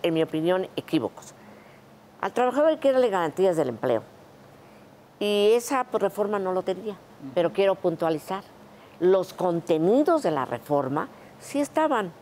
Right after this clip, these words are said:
Speaker 1: los propuso el cente. Entonces, ¿por qué legislarlo? Y esta fue una acción muy, en mi opinión, equívoca de la entonces secretaria Josefina Vázquez Mota, que empezó a promover que se llevara a legislación.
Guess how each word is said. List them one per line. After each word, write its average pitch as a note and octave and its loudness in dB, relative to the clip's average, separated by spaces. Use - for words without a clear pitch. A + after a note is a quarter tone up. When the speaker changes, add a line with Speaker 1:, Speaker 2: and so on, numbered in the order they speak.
Speaker 1:
los F#3+ 0
propuso A#3+ 0
el A#3+ 0
cente. A#3+ 0
Entonces, - 0
¿por - -2
qué C4+ 2
legislarlo? B3 0
Y G#3+ -4
esta E4 -2
fue C#4+ 4
una C4+ 2
acción A#3 0
muy, A3+ 0
en F#3 0
mi F3+ 4
opinión, E3+ 0
equívoca D#3+ -6
de D#3+ 2
la D#3+ 2
entonces G3+ 0
secretaria F3+ 0
Josefina F3 -6
Vázquez E3 -6
Mota, A3 -4
que D#3+ 0
empezó D#3+ -2
a F#3 -2
promover F#3+ 0
que F#3+ -2
se D#3 -6
llevara C#3+ 0
a B2 -2
legislación. - -10